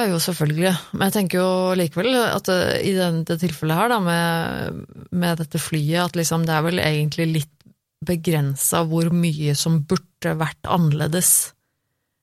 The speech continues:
Eh, jeg vet ikke, altså det der, en ting er jo det med å, de sjekkene og helsesjekkene og sånne ting, men det er jo som sagt, det, det er, det hadde de jo, men også, eh, kanskje lett å lure seg unna og sånn,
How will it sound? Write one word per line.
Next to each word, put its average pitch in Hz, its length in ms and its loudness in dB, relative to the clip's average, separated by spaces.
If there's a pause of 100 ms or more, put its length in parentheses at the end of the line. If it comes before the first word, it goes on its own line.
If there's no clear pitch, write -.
(220)
Eh, 170 840 0 (260)
jeg 185 180 -2
vet 170 200 0
ikke, 190 180 2
altså 185 180 2
det 180 120 2
der, 165 200 0 (280)
en 160 120 0
ting 196 160 0
er 170 80 2
jo 170 80 0
det 160 160 0
med 160 160 0
å, 165 120 0 (1500)
de 180 200 0
sjekkene 156 640 -2
og 160 120 2
helsesjekkene 156 680 0
og 143 80 0
sånne 151 160 -2
ting, 185 160 0
men 175 120 0
det 175 80 2
er 170 100 2
jo 160 80 -2
som 165 160 -6 (100)
sagt, 160 240 -8
det, 160 220 -6
det 170 100 0
er, 165 220 -4 (500)
det 170 120 -2
hadde 165 280 -2
de 170 120 0
jo, 185 100 2 (100)
men 180 240 0
også, 170 240 -2
eh, - 1300 -20 (180)
kanskje 170 400 2
lett 165 400 0
å 175 200 2
lure 170 240 2
seg 185 200 2
unna 151 220 4
og 147 60 0
sånn, 180 180 0